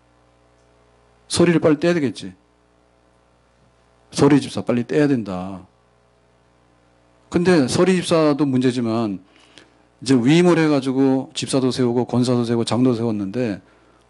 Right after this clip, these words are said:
여기 더 문제야. 여기 지금 맡겼으니라고 하는 말은 공개적으로 이제 기도하고 안수해서 이제 맡기는 거거든요. 그러니까 거기에 대해서 엄중성을 알아야 됩니다.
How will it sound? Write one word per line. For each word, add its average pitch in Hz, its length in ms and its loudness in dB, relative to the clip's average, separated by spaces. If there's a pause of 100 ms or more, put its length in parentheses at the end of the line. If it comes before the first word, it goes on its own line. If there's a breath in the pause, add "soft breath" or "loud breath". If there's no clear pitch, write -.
(180)
여기 196 160 4
더 123 120 0
문제야. 123 420 0 (1700 soft breath)
여기 151 200 4
지금 165 540 2
맡겼으니라고 147 800 0
하는 131 160 0
말은 110 480 -2 (220 soft breath)
공개적으로 143 600 2
이제 117 260 0
기도하고 127 420 0
안수해서 113 400 -2
이제 107 140 -6
맡기는 113 360 -6
거거든요. 98 680 -8 (1040 soft breath)
그러니까 - 220 0
거기에 165 220 4
대해서 156 340 0
엄중성을 214 500 0
알아야 117 240 -2
됩니다. 95 440 -10